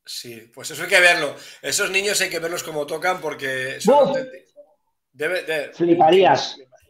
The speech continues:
Speaker 2: Sí,
Speaker 1: Pues
Speaker 2: sí,
Speaker 1: va.
Speaker 2: sí, fliparías. Te toca todo lo, este Miquel, que tiene nueve años, te toca toda la discografía de M-Clan.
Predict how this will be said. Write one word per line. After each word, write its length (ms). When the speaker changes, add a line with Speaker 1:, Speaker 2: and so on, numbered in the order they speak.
Speaker 2:
Sí, 240
Speaker 1:
Pues 60
Speaker 2:
sí, 80
Speaker 1:
va. 60
Speaker 2:
sí, 300
fliparías. 560
Te 140
toca 280
todo 120
lo, 100
este 400
Miquel, 360
que 100
tiene 220
nueve 360
años, 260
te 120
toca 340
toda 160
la 80
discografía 680
de 120
M-Clan. 640